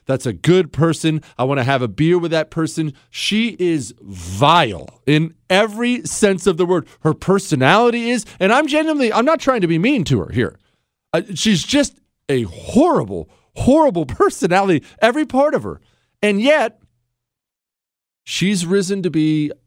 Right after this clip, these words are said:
I think, the eighteen year by now Speaker of the House, something like that.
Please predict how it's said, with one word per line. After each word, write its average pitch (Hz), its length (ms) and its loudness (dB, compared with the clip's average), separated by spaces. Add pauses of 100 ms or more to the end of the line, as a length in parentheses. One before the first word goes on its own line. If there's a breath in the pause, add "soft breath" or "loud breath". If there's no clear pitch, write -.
I 139 80 0
think, 185 220 -4
the 127 180 -8
eighteen 226 500 -2
year 247 280 -2
by 240 240 2
now 247 280 -4
Speaker 254 420 -4
of 247 60 -2
the 233 80 -2
House, 254 320 -4
something 226 360 0
like 233 200 0
that. 240 280 0